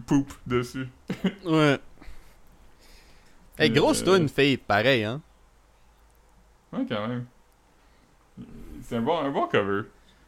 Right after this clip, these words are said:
Speaker 1: Pour vrai.
Speaker 2: Non, non, pour vrai, comme, y a, y a, y a, y a, y a, tu sais, on peut se moquer de gros, gros de shit de Limp Bizkit, tu sais, je veux dire, l'esthétique,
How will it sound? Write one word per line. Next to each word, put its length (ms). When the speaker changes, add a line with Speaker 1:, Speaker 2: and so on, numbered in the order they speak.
Speaker 1:
Pour 120
vrai. 180
Speaker 2:
Non, 160
non, 80
pour 180
vrai, 240
comme, 300
y 100
a, 40
y 120
a, 140
y 100
a, 160
y 80
a, 100
y 160
a, 40
tu 400
sais, 80
on 100
peut 180
se 140
moquer 360
de 60
gros, 360
gros 280
de 60
shit 360
de 420
Limp 240
Bizkit, 320
tu 60
sais, 80
je 60
veux 100
dire, 60
l'esthétique, 800